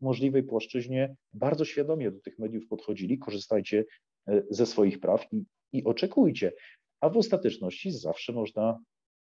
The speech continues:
zmienić stację, zmienić kanał, wyłączyć telewizję,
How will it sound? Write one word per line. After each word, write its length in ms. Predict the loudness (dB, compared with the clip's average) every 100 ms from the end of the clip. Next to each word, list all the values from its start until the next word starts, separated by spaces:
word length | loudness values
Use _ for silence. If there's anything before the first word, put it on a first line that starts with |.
| _ -20
zmienić 360 | -6 -2 0 0
stację, 340 | 0 2 0
zmienić 400 | -4 -4 -6 -4
kanał, 440 | 0 2 4 2 -2 _ _
wyłączyć 480 | -4 0 0 -2 -4
telewizję, 640 | -2 -2 -2 -4 -2 -2